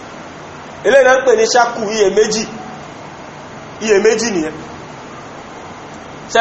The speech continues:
wọn náà kò gbọdọ̀ sírù yẹn nínú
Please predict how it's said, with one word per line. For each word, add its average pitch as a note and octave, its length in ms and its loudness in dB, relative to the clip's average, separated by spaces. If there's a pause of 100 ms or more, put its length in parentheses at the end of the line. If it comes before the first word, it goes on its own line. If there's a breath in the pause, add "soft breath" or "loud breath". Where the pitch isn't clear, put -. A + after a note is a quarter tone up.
wọn A3+ 100 8
náà A3+ 260 8 (460)
kò G#3 120 6
gbọdọ̀ G#3+ 320 6 (140)
sírù D4 300 4
yẹn A3 260 6 (320)
nínú D4+ 240 2